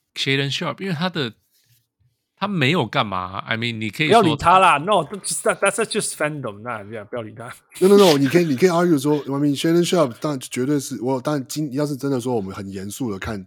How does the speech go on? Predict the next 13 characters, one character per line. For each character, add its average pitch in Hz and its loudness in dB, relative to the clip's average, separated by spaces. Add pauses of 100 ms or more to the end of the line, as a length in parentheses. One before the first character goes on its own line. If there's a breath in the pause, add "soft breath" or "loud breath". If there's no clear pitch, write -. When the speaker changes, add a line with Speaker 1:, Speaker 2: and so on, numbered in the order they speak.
Speaker 3:
看 104 -10
成 87 -14
绩， 90 -16 (140)
看 104 -12
什 85 -18
么， 73 -20
当 123 -4
然 107 -4
我， 92 -12
I 104 -10
mean，yeah， - -12 (240)
就 208 -12
是， 185 -14